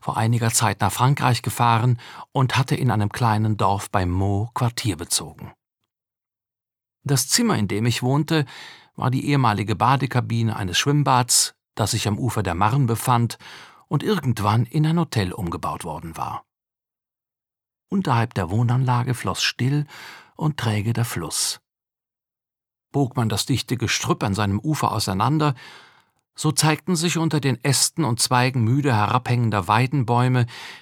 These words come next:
die Reste eines Schwimmbeckens, das einen Zugang zum offenen Wasser hatte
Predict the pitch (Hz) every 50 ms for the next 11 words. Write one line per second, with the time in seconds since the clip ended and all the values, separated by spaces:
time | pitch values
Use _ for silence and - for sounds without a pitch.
0 | _ _ - 160 165 160 175 170 - - 156 147 151 147 139 - - 143 147 131
1 | 113 98 104 101 - - 165 175 175 - - - - - - - - _ - -
2 | 139 - 170 151 156 143 - - 160 151 135 135 123 127 120 - 123 - - 127
3 | 117 - 139 120 110 98 123 120 117 - 143 135 139 147 - - - 170 165 156